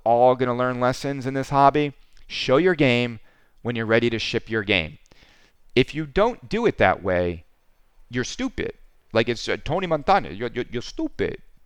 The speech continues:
in terms of marketing if you do it any other way, all right? All right. So are we gonna see anything from Scott Danesi game number two? Uh, maybe he teases something.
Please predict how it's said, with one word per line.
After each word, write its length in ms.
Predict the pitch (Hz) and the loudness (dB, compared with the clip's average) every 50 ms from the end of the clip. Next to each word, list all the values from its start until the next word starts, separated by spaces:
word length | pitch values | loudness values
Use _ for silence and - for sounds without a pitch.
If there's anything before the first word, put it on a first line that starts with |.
| - | -12
in 160 | - 107 107 | -12 -12 -10
terms 240 | 101 131 123 113 98 | -8 -8 -8 -6 -6
of 100 | 107 95 | -8 -2
marketing 440 | 113 131 139 135 - 113 104 95 92 | 0 2 0 0 0 -4 -6 -6 -6
if 120 | 90 - | -8 -8
you 60 | 98 90 | -8 -4
do 180 | 101 110 101 | -2 -2 0
it 100 | 95 - - | 0 0 -2
any 180 | 104 101 98 | -2 -2 -2
other 180 | 92 92 95 98 | -4 -2 -2 2
way, 320 | 120 170 160 98 - 131 - | 6 6 6 6 4 -2 -4
all 100 | - 107 | 0 2
right? 220 | 113 127 156 190 - - - - _ _ _ _ _ _ _ _ _ _ - _ - - | 2 4 2 2 -2 -8 -20 -20 _ _ _ _ _ _ _ _ _ _ -20 _ -4 2
All 120 | 131 135 | 4 4
right. 180 | 123 95 76 - _ - - - - - - - - - - - | 4 4 2 -2 _ -20 -20 -20 -20 -20 -20 -20 -20 -20 -20 -16
So 320 | - - - 165 160 156 151 | -10 -4 2 4 6 6 8
are 140 | - 156 165 | 8 8 6
we 80 | 175 | 6
gonna 160 | 175 180 175 | 2 2 0
see 160 | 156 - 196 190 | -2 -2 0 0
anything 280 | 185 196 180 170 175 | 2 2 0 0 -2
from 120 | 151 156 143 | -4 -4 -6
Scott 320 | - - 170 147 147 - | 0 4 6 6 6 4
Danesi 360 | 143 139 139 143 - - 135 | 0 -4 -2 -4 -4 -4 -2
game 200 | 117 131 127 123 | 0 0 0 0
number 200 | 120 117 113 104 | 0 -2 -4 -4
two? 420 | 101 - - 160 143 120 110 101 95 | -6 -4 -2 0 0 0 2 2 4
Uh, 180 | 101 107 101 101 | 4 4 4 2
maybe 260 | 101 117 131 139 143 | 2 0 0 0 0
he 140 | 123 143 135 | -4 -4 -6
teases 380 | - - 156 156 131 143 131 | -4 -2 -2 -2 -2 -4 -8
something. 560 | - - 151 143 139 - 156 151 147 147 143 | -6 -4 -4 -4 -4 -4 -4 -4 -4 -6 -12